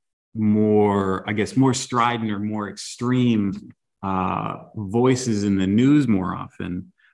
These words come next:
But, you know, what happens in reality doesn't really reflect that. Um,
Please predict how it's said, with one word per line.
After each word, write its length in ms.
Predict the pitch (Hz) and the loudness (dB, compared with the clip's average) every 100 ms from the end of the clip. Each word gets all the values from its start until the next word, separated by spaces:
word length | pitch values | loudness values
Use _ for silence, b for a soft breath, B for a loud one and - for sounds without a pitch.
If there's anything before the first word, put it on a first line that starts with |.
| - | -16
But, 580 | 90 107 101 101 101 - | -4 0 2 0 -4 -4
you 100 | 120 | 0
know, 120 | 104 | 0
what 220 | 95 107 107 | 0 -2 -2
happens 460 | 135 131 120 107 | 0 0 0 -2
in 100 | 104 | -2
reality 520 | 98 101 127 143 95 | -2 -2 -2 -2 -2
doesn't 260 | 95 98 98 | -2 -4 -4
really 260 | 98 95 90 | -4 -4 -6
reflect 540 | 85 - 139 139 - | -8 -8 -8 -8 -8
that. 300 | 85 80 - _ _ _ - | -10 -10 -14 _ _ _ -4
Um, 920 | 104 98 95 92 90 107 107 104 165 | 0 2 4 2 2 0 -2 -4 -8